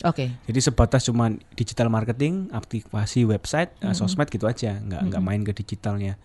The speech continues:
Speaker 1: Mm-mm.
Speaker 2: Nah, ini kan,
Speaker 1: Mm-mm.
Speaker 2: apa namanya, pasti merubah tatanan kerja,
Speaker 1: Ya.
Speaker 2: eh, S O P yang ada di perusahaan, ya kan, divisi-divisi
Speaker 1: Mm-hmm.
Speaker 2: kan juga harus saling support.
Speaker 1: Betul.
Speaker 2: Nah, kan bingung juga.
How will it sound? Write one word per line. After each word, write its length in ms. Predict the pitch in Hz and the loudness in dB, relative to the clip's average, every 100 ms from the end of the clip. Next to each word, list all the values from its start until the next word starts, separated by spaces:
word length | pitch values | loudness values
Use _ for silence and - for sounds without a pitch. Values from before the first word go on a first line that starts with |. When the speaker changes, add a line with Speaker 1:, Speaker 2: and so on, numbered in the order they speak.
| - - - | -20 -20 -8
Speaker 1:
Mm-mm. 300 | 202 190 185 | -4 -4 0
Speaker 2:
Nah, 60 | 113 | 2
ini 120 | 139 | 4
kan, 260 | 190 185 175 | 4 4 0
Speaker 1:
Mm-mm. 160 | - | -4
Speaker 2:
apa 400 | - 139 151 170 | -4 0 2 2
namanya, 400 | 160 139 139 151 | 2 2 2 2
pasti 240 | 156 151 190 | 2 2 2
merubah 320 | 165 139 127 | 4 4 4
tatanan 400 | 123 123 127 127 | 2 2 2 2
kerja, 560 | 127 113 - 147 170 - | 0 0 6 8 6 0
Speaker 1:
Ya. 160 | - 170 - - - | -8 -8 -8 -18 -12
Speaker 2:
eh, 800 | - 117 113 113 110 110 107 107 98 | 0 2 4 4 4 4 2 2 0
S 80 | 110 | 0
O 140 | 127 | 0
P 160 | - 127 | 2 4
yang 80 | 117 | 4
ada 100 | 117 | 4
di 120 | 113 | 4
perusahaan, 640 | 113 120 127 101 127 165 214 - | 4 6 6 4 2 0 -2 -6
ya 160 | 110 | -4
kan, 300 | 98 117 139 | -2 -4 -6
divisi-divisi 800 | - 101 123 202 101 113 120 139 | 0 2 6 4 4 2 4 4
Speaker 1:
Mm-hmm. 60 | 139 | 2
Speaker 2:
kan 80 | 127 | 2
juga 160 | 110 92 | 2 2
harus 180 | 101 110 | 2 0
saling 160 | 107 | 0
support. 400 | 113 120 - 156 - - - | 0 -2 -2 -2 -2 -20 -18
Speaker 1:
Betul. 480 | - 156 - 123 160 | -8 -4 -4 -4 -4
Speaker 2:
Nah, 140 | 113 | -2
kan 160 | 123 160 | -2 2
bingung 320 | 139 139 156 | 2 4 2
juga. 320 | 175 143 107 | 4 2 0